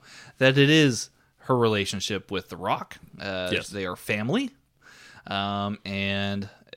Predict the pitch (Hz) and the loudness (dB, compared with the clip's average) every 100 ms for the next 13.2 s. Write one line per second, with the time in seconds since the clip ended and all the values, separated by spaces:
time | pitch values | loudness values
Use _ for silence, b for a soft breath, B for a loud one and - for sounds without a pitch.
0 | - 104 - 147 220 165 - 190 196 233 | -10 -10 -6 -4 -2 -2 0 -2 0 2
1 | 196 123 90 - B B - 214 214 160 | 2 0 -4 -10 B B 0 0 4 6
2 | 147 139 139 135 117 - - 156 131 120 | 6 6 2 2 2 0 0 0 4 4
3 | 117 117 117 117 104 92 101 82 60 - | 2 0 0 0 -4 -2 -2 -2 -6 -10
4 | _ _ _ - - 120 127 143 156 139 | _ _ _ -14 -6 -4 -2 0 0 2
5 | 135 131 123 113 107 110 120 110 - 113 | 2 4 2 0 2 2 2 2 2 4
6 | 113 107 104 B B B B 101 104 101 | 4 2 -2 B B B B 0 4 4
7 | 101 - 120 117 117 - 110 104 104 101 | 2 2 4 4 4 2 4 4 4 0
8 | 98 104 104 - 127 123 117 104 101 - | -2 -2 -2 -4 -4 0 2 2 0 -2
9 | - 110 107 107 104 92 110 - 104 104 | 0 0 0 -2 -4 0 -2 -2 -4 -4
10 | 92 - 98 120 147 170 - 127 110 95 | -4 -6 -4 0 0 0 -6 -8 -6 -4
11 | 92 B - 101 101 - 98 98 104 101 | -8 B -4 -2 -2 -2 0 2 2 -2
12 | 104 - 110 107 110 - 104 107 110 110 | -2 -2 0 0 -2 -4 -4 -2 2 2
13 | 120 - | 0 -4